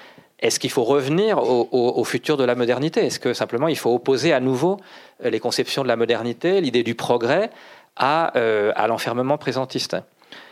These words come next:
Et c'est pourquoi il y a, comme je vous disais tout à l'heure, un, un, un clivage assez important, à mon avis, euh, sur cette question. Et la position des zapatistes, c'est que, euh, comme d'autres,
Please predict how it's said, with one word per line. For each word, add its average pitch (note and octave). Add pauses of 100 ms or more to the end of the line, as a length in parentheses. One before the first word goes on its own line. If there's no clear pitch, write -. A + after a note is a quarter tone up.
(500)
Et -
c'est G#2+
pourquoi C#3
il D3+
y A2
a, A#2
comme F#2+
je F#2+
vous F#2
disais G2
tout -
à F#2+
l'heure, C3+
un, G#2
un, G2+
un F#2+
clivage C3
assez B2
important, G#2+
à C3
mon G2
avis, G#2+ (400)
euh, G2+
sur A#2+
cette -
question. - (580)
Et G#2
la G#2
position A#2+
des G2
zapatistes, G#2
c'est A#2
que, D3 (960)
euh, F2+ (1700)
comme -
d'autres, -